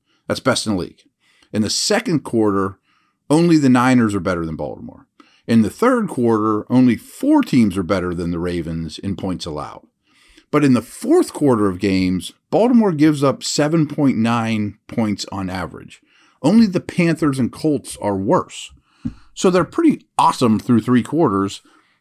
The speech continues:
and then terrible in the fourth quarter. Like, what's the problem? And they've given away a lot of games. Obviously, that adds up. I mean, they've given away a lot of come-from-behind victories. Defense isn't holding up late. Uh, the Steelers have the fewest offensive plays of fifteen or more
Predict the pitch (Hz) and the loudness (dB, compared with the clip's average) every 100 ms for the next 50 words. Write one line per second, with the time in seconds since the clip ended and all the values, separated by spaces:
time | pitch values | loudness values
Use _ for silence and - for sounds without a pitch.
0 | _ - 156 160 139 - 214 185 175 135 | _ -2 0 0 -2 -2 0 2 2 0
1 | - 233 - 90 73 - 78 113 - - | -2 -6 -6 -8 -8 -10 -4 -4 -4 -14
2 | - 98 131 208 - 143 - - 135 175 | -16 -4 -2 -2 -2 -2 -2 -2 0 0
3 | 180 180 156 110 101 98 - 170 175 165 | -2 -2 -2 -2 -2 -2 0 0 2 2
4 | 165 135 139 127 147 160 160 147 - 131 | 2 2 -2 0 0 0 0 -4 -4 -4
5 | 147 - 123 113 113 110 95 123 143 - | -2 -2 -2 -2 -2 -4 -4 -2 -2 -4
6 | 101 85 87 85 120 110 107 101 92 85 | -10 -8 -8 -8 -4 -4 -2 -4 -6 -6
7 | 104 117 120 - 117 113 101 82 107 98 | -4 -4 -4 -2 -2 -2 -6 -6 -6 -6
8 | 95 127 143 139 139 - _ _ _ _ | -6 -4 -2 -2 -2 -8 _ _ _ _
9 | _ _ 85 117 139 147 135 139 131 139 | _ _ -4 0 2 0 0 0 0 2
10 | 139 139 117 175 - - _ _ _ _ | 2 0 0 -2 -2 -10 _ _ _ _
11 | _ _ _ _ _ _ _ _ _ - | _ _ _ _ _ _ _ _ _ 0
12 | 151 147 143 139 156 147 - 226 233 226 | 2 4 2 2 2 2 0 2 4 4
13 | 226 175 - - - 208 185 - 151 - | 2 0 -2 -2 2 2 2 0 -2 0
14 | 180 - 120 - 156 151 147 143 - 110 | 0 0 -4 -2 2 4 4 2 -4 -8
15 | 104 - 175 165 - 170 160 120 107 107 | -8 -6 -4 -4 -4 0 2 2 0 2
16 | 120 127 123 110 | 4 4 2 0